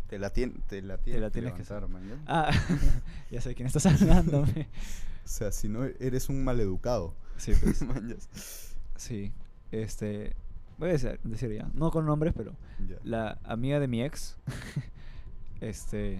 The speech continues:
Speaker 2: en ese momento estábamos juntos y tenía una amiga y yo quería que Max se vaya a la prom, entonces ahí
Speaker 1: Y
Speaker 2: hicimos
Speaker 1: yo
Speaker 2: la
Speaker 1: también
Speaker 2: jugada.
Speaker 1: quería ir a la prom.
Speaker 2: Claro, entonces le hicimos la jugada, pues.
Speaker 1: Sí.
Speaker 2: Y dijimos, "Ya, anda con ella."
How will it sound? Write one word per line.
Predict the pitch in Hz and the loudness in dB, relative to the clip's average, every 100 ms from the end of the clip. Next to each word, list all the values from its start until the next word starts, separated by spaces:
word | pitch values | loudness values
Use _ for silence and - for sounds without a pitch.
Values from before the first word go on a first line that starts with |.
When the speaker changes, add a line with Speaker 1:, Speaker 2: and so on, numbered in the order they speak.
| - - | -6 -8
Speaker 2:
en | 117 | -8
ese | 107 | -4
momento | 123 117 107 | -2 0 0
estábamos | 120 113 110 | 0 0 0
juntos | 117 113 98 151 - - | 2 4 2 0 -6 -10
y | 101 | -6
tenía | 107 | -2
una | 110 | 0
amiga | 113 117 117 135 - - - - | 0 0 0 -2 -6 -8 -10 -10
y | 113 | -6
yo | 110 | -4
quería | 117 110 | -4 -4
que | 110 | -4
Max | 117 | -4
se | 120 | -2
vaya | 113 | -2
a | |
la | 107 | -2
prom, | 113 107 104 | -2 -2 -2
entonces | 110 107 110 - - - - - | -4 -4 -6 -8 -14 -12 -6 -6
ahí | |
Speaker 1:
Y | |
Speaker 2:
hicimos | 107 127 123 | -4 -2 0
Speaker 1:
yo | |
Speaker 2:
la | 110 | 0
Speaker 1:
también | 107 | 0
Speaker 2:
jugada. | 107 | 0
Speaker 1:
quería | 117 113 | -2 -6
ir | 107 | -8
a | |
la | 95 | -10
prom. | 85 - | -10 -8
Speaker 2:
Claro, | - 123 101 - - | -4 -2 -4 -10 -14
entonces | - 120 123 123 - | -8 -4 -4 -4 -4
le | 127 | -4
hicimos | 123 127 | -4 -2
la | 131 | -2
jugada, | 127 113 104 | -2 -2 -2
pues. | 104 - - - - | -4 -10 -12 -16 -16
Speaker 1:
Sí. | - - - - - - | -14 -12 -12 -12 -6 -4
Speaker 2:
Y | - | -4
dijimos, | 117 131 | -6 -4
"Ya, | 170 190 | -2 0
anda | 190 | 2
con | 185 180 | 2 0
ella." | 165 143 127 | -2 -2 -4